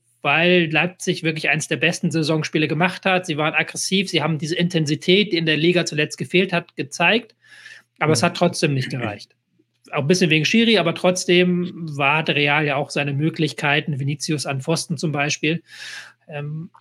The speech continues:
Speaker 1: und da muss man auch sagen, diese Idee von Leipzig, dieses Umschaltfußball, fallschnelles Ding und hohe Intensität, in der Champions League reicht das nicht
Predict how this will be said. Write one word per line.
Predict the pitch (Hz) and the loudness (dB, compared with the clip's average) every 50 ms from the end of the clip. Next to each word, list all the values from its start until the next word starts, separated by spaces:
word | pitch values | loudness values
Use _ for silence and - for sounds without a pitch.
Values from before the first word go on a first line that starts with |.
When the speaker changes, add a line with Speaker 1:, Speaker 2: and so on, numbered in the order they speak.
| _ - | _ 0
Speaker 1:
und | 165 170 156 165 | 2 4 4 6
da | 165 | 6
muss | 170 185 180 - | 6 6 6 4
man | 185 175 175 | 4 4 4
auch | 160 143 | 2 2
sagen, | 151 165 160 165 180 170 | 2 2 4 4 4 4
diese | 160 165 156 165 175 | 2 2 4 4 2
Idee | 180 - 180 147 147 170 185 220 220 | 4 2 0 4 4 6 6 6 6
von | 220 220 185 170 | 4 4 2 4
Leipzig, | 165 165 165 185 196 - - - 214 202 196 - | 4 4 4 4 2 0 0 2 2 2 2 0
dieses | - 185 160 147 151 151 151 151 143 - - - - _ _ _ | -2 -2 -2 0 0 0 0 0 -2 -4 -8 -10 -12 _ _ _
Umschaltfußball, | - 180 190 190 - - 175 175 170 - - 180 180 180 - 180 165 160 156 156 156 | 0 2 2 2 4 4 2 2 2 2 0 0 0 2 0 2 2 2 2 2 0
fallschnelles | - - 165 160 165 165 - 175 165 165 156 - - | 0 0 0 0 0 0 0 -2 -2 -2 -2 -2 0
Ding | 180 170 175 175 170 165 170 | 2 4 4 4 2 0 -2
und | 165 - 175 160 160 156 147 - _ - - | -4 -4 -4 -4 -4 -4 -4 -8 _ -16 -12
hohe | 170 156 170 175 170 | -4 0 2 2 2
Intensität, | 160 - 165 160 147 156 151 - 165 170 180 175 - - - - - - _ _ _ _ _ _ _ _ _ | 2 2 0 0 0 0 0 4 4 4 4 2 -2 -14 -20 -20 -20 -20 _ _ _ _ _ _ _ _ _
in | - 170 | 2 4
der | 175 170 - | 4 4 4
Champions | - 190 202 220 214 220 | 4 6 6 6 6 6
League | 208 202 - 165 | 4 4 4 2
reicht | 160 160 190 226 - - | 2 4 2 2 2 2
das | 269 277 - | 0 0 2
nicht | 233 214 233 233 - - - 240 | 4 2 2 2 0 -6 -8 -10